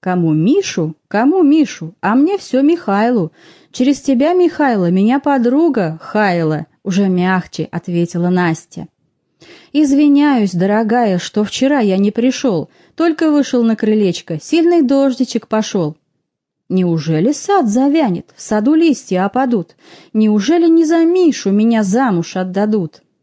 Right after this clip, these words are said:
Ее печаль тут же передалась Мишухе.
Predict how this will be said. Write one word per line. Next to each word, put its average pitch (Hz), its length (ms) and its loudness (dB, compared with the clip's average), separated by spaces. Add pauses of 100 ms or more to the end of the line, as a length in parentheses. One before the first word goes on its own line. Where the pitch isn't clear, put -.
(800)
Ее 226 340 0
печаль 277 520 -2 (300)
тут 285 220 0
же 262 140 0
передалась 196 680 -2
Мишухе. 196 720 -2